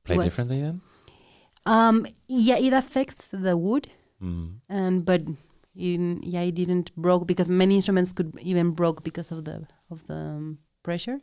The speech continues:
Speaker 1: Oh, wow.
Speaker 2: And so I have been in very cold places. Well, Thunder Bay.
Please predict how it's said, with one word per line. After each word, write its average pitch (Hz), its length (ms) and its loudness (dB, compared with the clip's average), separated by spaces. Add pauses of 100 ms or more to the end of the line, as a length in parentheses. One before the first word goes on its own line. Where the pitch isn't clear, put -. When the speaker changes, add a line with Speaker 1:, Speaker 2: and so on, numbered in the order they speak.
(120)
Speaker 1:
Oh, 117 140 -4
wow. 101 340 -6 (640)
Speaker 2:
And 175 240 -4
so 180 120 -6
I 175 140 2
have 175 180 2
been 175 220 6
in 160 300 2
very 165 180 2
cold 170 380 -2
places. 180 400 -2
Well, 147 160 -12 (640)
Thunder 175 180 -2
Bay. 196 160 -6